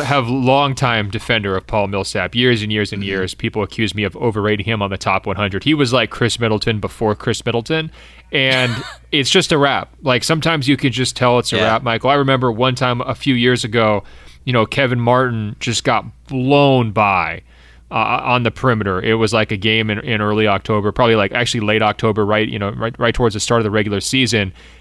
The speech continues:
Speaker 1: And I was like, "Wow, this guy's career is just done." And then he retired, like, <laughs> five months later. Um, I mean, it might not be quite that di-, dire for Paul Millsap, but the player who Paul Millsap was and kind of identifies as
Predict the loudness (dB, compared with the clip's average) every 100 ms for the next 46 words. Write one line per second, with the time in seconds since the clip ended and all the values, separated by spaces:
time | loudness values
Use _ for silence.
0 | -6 -2 0 0 0 0 2 2 2 2
1 | 2 0 2 2 -2 -2 0 2 2 -2
2 | -10 -6 -2 -2 -2 -10 -10 -4 -4 -2
3 | -4 -2 0 0 -2 -4 -2 -2 0 -2
4 | -2 0 0 0 -2 -8 -20 -20 -2 2
5 | 4 4 2 0 -8 -20 -16 -4 0 2
6 | 0 -2 0 0 0 -4 -6 0 0 2
7 | 2 2 2 0 2 2 2 2 2 0
8 | 2 2 4 4 2 2 0 0 -2 -4
9 | -6 0 2 2 2 2 0 -2 0 0
10 | 0 -2 -4 -2 -2 0 -2 -8 -20 -20
11 | -20 -20 -20 -12 0 4 6 4 2 -2
12 | -4 -2 -2 -4 -4 -2 -2 -2 0 -2
13 | 0 0 0 0 0 0 -2